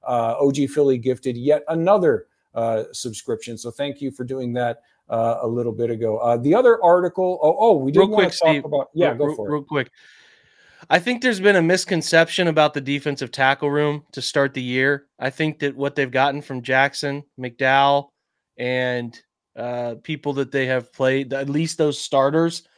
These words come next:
Speaker 2: have not one time left me thinking about Sheldon Richardson. I think that those
Speaker 1: Right.
Speaker 2: guys up front have played really well, and, uh, there have been some opinions out there that they have not, and that they're missing, uh, Sheldon Richardson or Larry Ogunjobi, and I'm just here to tell you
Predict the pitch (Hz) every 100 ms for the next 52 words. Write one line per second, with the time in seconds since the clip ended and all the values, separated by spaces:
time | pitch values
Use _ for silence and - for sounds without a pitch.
0 | _ _ _ - 143 131 139 147 160 -
1 | 139 139 156 156 151 147 139 135 131 139
2 | 131 131 135 123 127 123 120 110 - -
3 | 117 113 113 - - 101 92 _ - 110
4 | 131 123 120 123 123 120 127 123 120 110
5 | 139 127 120 113 131 120 110 120 131 135
6 | 127 123 135 156 - _ _ _ - 123
7 | 127 123 110 113 120 117 127 123 131 131
8 | - 135 120 139 135 135 131 135 135 135
9 | 135 123 113 127 120 117 123 139 120 123
10 | 120 120 117 117 135 - 147 139 131 _
11 | _ _ _ _ - 113 120 113 - 143
12 | 139 127 135 143 139 - 135 120 123 131
13 | 135 131 127 127 123 123 135 127 123 123
14 | 123 - 135 127 117 135 131 127 123 120